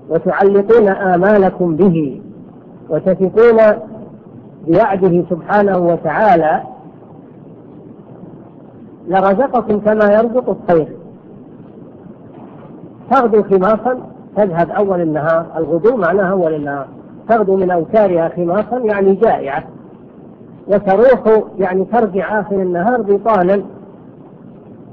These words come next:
يعني مليئة البطون بالرزق. فلاحظوا أن الطير ما جلست في أوكارها،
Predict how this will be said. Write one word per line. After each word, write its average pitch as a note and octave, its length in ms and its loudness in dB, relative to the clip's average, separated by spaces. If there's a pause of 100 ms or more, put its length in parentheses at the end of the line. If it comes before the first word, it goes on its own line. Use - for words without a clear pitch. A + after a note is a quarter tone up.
(440)
يعني F3 280 2
مليئة G3+ 500 2
البطون F#3 520 0 (280)
بالرزق. E3+ 420 0 (1400)
فلاحظوا C4 600 2
أن C#4+ 120 0
الطير C#4 500 2 (680)
ما D4+ 180 2
جلست C4+ 380 2
في A3 300 0
أوكارها، F3+ 600 0